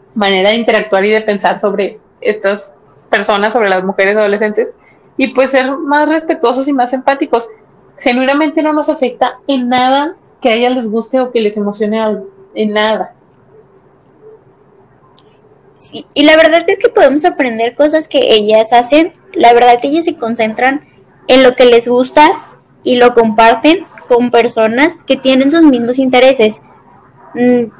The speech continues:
Speaker 2: si algo no te gusta, en la cantidad de herramientas que hay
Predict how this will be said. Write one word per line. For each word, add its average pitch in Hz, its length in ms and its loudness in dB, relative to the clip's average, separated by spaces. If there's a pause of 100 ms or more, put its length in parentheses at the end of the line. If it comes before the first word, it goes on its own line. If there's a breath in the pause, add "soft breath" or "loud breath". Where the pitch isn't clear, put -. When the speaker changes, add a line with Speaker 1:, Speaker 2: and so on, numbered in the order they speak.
(400)
Speaker 2:
si - 180 0
algo 294 180 4
no 349 160 6
te 349 80 2
gusta, 320 560 2 (1500)
en 294 200 4
la 302 60 2
cantidad 277 580 4
de - 80 4
herramientas 254 1040 0 (1120)
que 254 120 2
hay 226 340 2